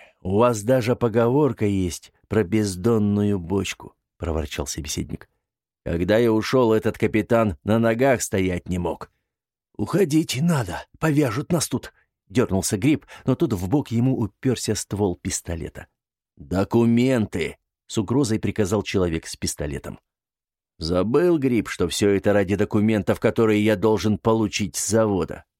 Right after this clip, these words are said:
Сиди, и твои люди будут сражаться и помогать выбраться моему человеку с документами".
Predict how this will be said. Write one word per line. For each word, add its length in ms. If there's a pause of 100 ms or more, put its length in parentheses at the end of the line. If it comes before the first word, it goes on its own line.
(120)
Сиди, 600
и 40
твои 300
люди 280
будут 320
сражаться 640
и 60
помогать 520
выбраться 600
моему 420
человеку 680
с 120
документами". 1080